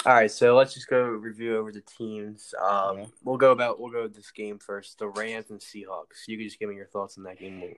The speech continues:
Speaker 2: I, the Seahawks, they, they are predictable. They don't, they don't have and have a good running game. Met-,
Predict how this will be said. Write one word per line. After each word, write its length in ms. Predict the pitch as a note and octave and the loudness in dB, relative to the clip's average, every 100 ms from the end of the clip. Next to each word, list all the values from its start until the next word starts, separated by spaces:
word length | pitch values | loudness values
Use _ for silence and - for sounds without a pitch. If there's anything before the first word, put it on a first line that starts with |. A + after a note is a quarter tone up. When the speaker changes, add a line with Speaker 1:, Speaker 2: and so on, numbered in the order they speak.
| - - _ _ _ _ - - - - - | -20 -20 _ _ _ _ -20 -18 -20 -12 -6
Speaker 2:
I, 800 | - G3+ A3+ A3 F#3+ D#3+ F3 D#3 _ | 4 8 8 8 6 4 2 0 _
the 240 | F3 F3+ F#3+ | 4 6 6
Seahawks, 540 | - A#3 A#3+ A#3+ A#3+ _ _ _ _ | 2 -2 0 -2 -4 _ _ _ _
they, 580 | C#3+ F#3 A3 A#3+ A3+ E3+ _ _ _ _ _ - - | -2 0 0 -6 -8 -10 _ _ _ _ _ -20 -18
they 460 | D3+ F3 G#3+ A#3 G3 | 0 4 4 2 0
are 340 | E3 D#3+ D3+ C3+ _ _ _ _ _ _ _ _ _ _ _ _ _ _ _ _ _ _ _ _ _ - D3 _ _ _ - - - | 4 6 4 0 _ _ _ _ _ _ _ _ _ _ _ _ _ _ _ _ _ _ _ _ _ -18 -18 _ _ _ -20 -12 2
predictable. 580 | D3 B2+ A#2+ G#2+ G2+ | 2 2 -2 -2 -4
They 300 | F#2 A2 A2+ | 0 0 0
don't, 400 | A2+ C3 C#3+ C#3+ B2+ _ - | 0 -2 -2 -6 -10 _ -10
they 240 | B2 B2 | -4 -4
don't 240 | B2 C#3+ D3 | -2 -4 -4
have 440 | C3 B2 B2+ B2+ B2+ A#2+ - | -6 -4 -4 -6 -12 -20 -14
and 420 | A#2 A#2+ A#2+ A#2+ A2 G#2 | -12 -10 -12 -14 -14 -8
have 360 | A#2 A#2+ B2 A#2+ A#2 A2+ A2 | -6 -4 -6 -8 -18 -12 -8
a 140 | G#2 | -8
good 220 | F#2 A#2+ | -6 -8
running 640 | G#2+ A2 G#2+ G#2+ G#2 G2+ F#2+ | -6 -8 -8 -10 -12 -14 -10
game. 220 | F#2 F#2 _ _ _ _ _ _ _ _ _ - | -10 -12 _ _ _ _ _ _ _ _ _ -16
Met-, 580 | A#2+ C3+ C#3+ D3 E3 | -4 0 4 6 6